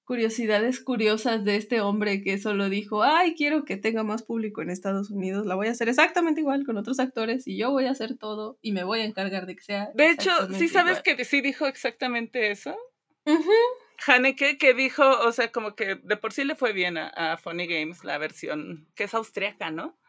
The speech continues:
Speaker 1: Ajá.
Speaker 2: Y,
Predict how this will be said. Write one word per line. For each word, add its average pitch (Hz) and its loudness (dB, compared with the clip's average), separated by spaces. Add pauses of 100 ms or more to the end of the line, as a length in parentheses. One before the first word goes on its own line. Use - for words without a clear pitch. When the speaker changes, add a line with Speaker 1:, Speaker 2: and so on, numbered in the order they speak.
(460)
Speaker 1:
Ajá. 311 4 (460)
Speaker 2:
Y, 214 -2